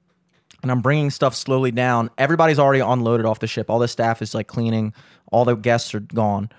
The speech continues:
And, um, I get all my stuff on the handcart, and I had it, like, propped in the fucking, like, middle of the ramp. And I go up and do one more trip. I come back. Actually, I go in there to thank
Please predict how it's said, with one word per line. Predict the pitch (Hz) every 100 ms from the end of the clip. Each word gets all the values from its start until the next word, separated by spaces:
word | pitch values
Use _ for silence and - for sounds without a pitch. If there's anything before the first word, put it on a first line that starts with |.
| _ _ _ -
And, | 120 117 113
um, | 110 110 104 107 _ _ _ _ -
I | 120
get | 139
all | 147
my | 143
stuff | 135 139 131
on |
the | 127
handcart, | 131 127 123 117
and | 117
I | 117
had | 123 117
it, |
like, | 107 110
propped | - 120 117 -
in | 123
the | 113 104
fucking, | _ 117 113 107 104 - _ _ _ _ _ _
like, | 95 104 98 _
middle | 113 117
of | 113
the | 104
ramp. | 101 107 101 _ _ _ _ _
And | 117
I | 113
go | 104 123
up | 127
and | 120
do | 117
one | 123
more | 123
trip. | 110 127 120
I |
come | 110 - 127
back. | 123
Actually, | 156 160 151
I |
go | 123 139 143
in | 139
there | 139 123
to | 120
thank | 110 - 131 135 -